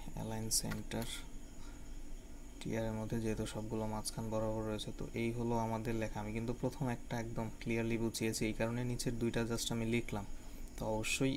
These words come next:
এই জায়গাটা সবাই ভালো করে দেখার চেষ্টা করবেন। এখন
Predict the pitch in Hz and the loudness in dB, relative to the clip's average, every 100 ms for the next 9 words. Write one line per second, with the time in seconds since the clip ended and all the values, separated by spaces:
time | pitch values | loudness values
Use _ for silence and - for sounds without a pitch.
0 | 135 127 127 127 123 - - 120 123 151 | 4 4 6 4 4 0 0 2 4 2
1 | 156 127 110 107 117 110 110 113 110 - | 0 -4 -2 0 0 0 0 0 0 2
2 | 117 110 107 127 156 - - - - - | 2 2 2 2 0 -4 -6 -6 -8 -8
3 | - - 131 120 | -8 -6 -2 0